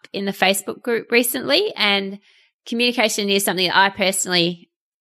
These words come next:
am really, really big on. I think mainly because I'm wired to be a pretty straight up kind of person, but also I hate uncertainty.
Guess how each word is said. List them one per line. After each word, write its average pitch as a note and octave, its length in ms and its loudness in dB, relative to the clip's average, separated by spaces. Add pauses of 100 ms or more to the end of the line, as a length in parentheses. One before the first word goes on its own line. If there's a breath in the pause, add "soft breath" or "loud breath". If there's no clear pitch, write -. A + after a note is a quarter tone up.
(220)
am F3+ 220 -2
really, F3+ 420 2
really E3+ 280 2
big E3+ 220 -4
on. E3+ 180 2
I F3+ 80 2
think C#4 420 -4 (320)
mainly F#3+ 440 0
because F3+ 440 0
I'm F#3 200 -2
wired F#3+ 320 0
to G3+ 100 -12
be F#3+ 140 0
a - 40 -2
pretty F#3+ 220 0
straight F3 320 -2
up F3 200 -2
kind - 260 -2
of F3 80 -6
person, F3 460 0
but E3+ 100 0
also F#3+ 260 0
I E3+ 140 2
hate G3+ 260 2
uncertainty. F#3 720 0